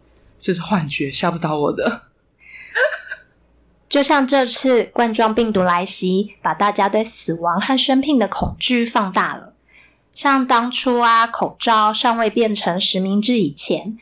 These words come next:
Speaker 2: 口罩不是只有配送到超商吗？
Speaker 1: 嗯。
Speaker 2: 然后就看到出现很多追着超商配送车的民众。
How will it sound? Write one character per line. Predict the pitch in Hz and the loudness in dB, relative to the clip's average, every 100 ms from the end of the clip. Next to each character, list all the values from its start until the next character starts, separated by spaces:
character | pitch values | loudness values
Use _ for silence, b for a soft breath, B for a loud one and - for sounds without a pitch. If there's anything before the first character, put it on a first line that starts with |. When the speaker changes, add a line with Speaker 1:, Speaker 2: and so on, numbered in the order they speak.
| B B | B B
Speaker 2:
口 | - | -2
罩 | 226 302 294 | 2 2 2
不 | 240 | 2
是 | 277 | 0
只 | - 220 | 0 2
有 | 226 | 0
配 | - 233 | 2 0
送 | 233 240 | 0 2
到 | 233 | 2
超 | 220 - 208 214 | 0 0 0 0
商 | - 220 214 | 0 0 0
吗？ | 214 214 208 208 208 226 B B | 0 0 0 0 -2 -4 B B
Speaker 1:
嗯。 | 135 170 | -8 0
Speaker 2:
然 | 214 | 2
后 | 220 | 4
就 | 269 | 2
看 | 262 262 233 | 2 0 2
到 | 247 247 233 233 _ _ | 4 4 2 -4 _ _
出 | - - 233 | -6 0 2
现 | - 269 | 2 2
很 | 220 175 156 | 2 -4 -2
多 | 208 214 | 0 2
追 | 220 - 220 | 0 0 0
着 | 226 190 | 2 -2
超 | 185 208 | 0 -2
商 | 208 208 214 | 0 0 -2
配 | - 202 | 0 0
送 | 190 190 | 0 -2
车 | 190 196 | -2 -2
的 | 185 | -2
民 | 156 143 | -6 -10
众。 | - 190 | -4 -4